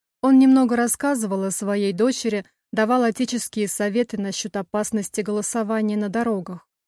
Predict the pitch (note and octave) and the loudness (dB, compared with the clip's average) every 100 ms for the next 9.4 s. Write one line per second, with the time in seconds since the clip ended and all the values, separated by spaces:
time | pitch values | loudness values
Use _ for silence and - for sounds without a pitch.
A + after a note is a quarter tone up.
0 | _ _ _ G3 G3 F#3 F3+ G3+ A3 A#3+ | _ _ _ -4 -2 0 -2 0 2 0
1 | B3+ _ _ _ A3 A3 A#3 A#3 A#3 - | -2 _ _ _ -2 0 2 2 -2 -2
2 | A#3 A3 - G#3 - - A#3 - G#3+ G#3 | -2 -2 -4 -10 -10 -10 -8 -6 -4 -2
3 | - G#3+ A3 A#3 G#3 G#3+ G#3+ G#3 G#3+ G#3+ | -4 -4 0 0 0 0 0 0 -2 -2
4 | - A3+ A3 G#3 G3+ F#3 _ _ _ _ | -4 -4 -2 -4 -6 -6 _ _ _ _
5 | _ F#3 F#3+ - G#3 A3+ C4+ A#3 - C4 | _ -6 -6 -2 2 2 2 0 0 0
6 | C#4+ D#4 D4 A#3+ A#3+ A#3 A3+ A#3+ F#3+ A#3 | 2 2 2 2 0 -2 0 -2 0 0
7 | A3 G#3+ - G#3+ - A3+ - A#3 G#3 E3+ | 0 -2 -6 -10 -6 -8 -6 -4 -4 -4
8 | _ _ _ _ - F3+ G3+ G3 C4+ - | _ _ _ _ -12 -6 -6 -6 -8 -10
9 | - C4 F3+ | -4 -2 -4